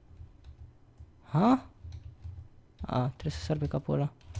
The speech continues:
Bine. <laughs> Dacă nimeream. Așa.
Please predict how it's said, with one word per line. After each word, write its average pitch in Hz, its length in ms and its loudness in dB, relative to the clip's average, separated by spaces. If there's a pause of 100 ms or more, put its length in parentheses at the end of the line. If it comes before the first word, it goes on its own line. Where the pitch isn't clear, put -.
(160)
Bine. 160 400 12 (1200)
<laughs> 170 160 6 (1160)
Dacă 147 180 2
nimeream. 151 480 6 (4000)
Așa. 120 340 4